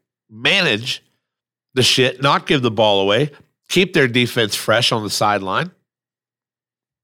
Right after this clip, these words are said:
and not let Tom Brady get too many opportunities to do things Tom Brady does?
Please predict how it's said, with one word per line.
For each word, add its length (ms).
and 140
not 220
let 180
Tom 240
Brady 240
get 180
too 120
many 200
opportunities 640
to 60
do 160
things 300
Tom 220
Brady 220
does? 320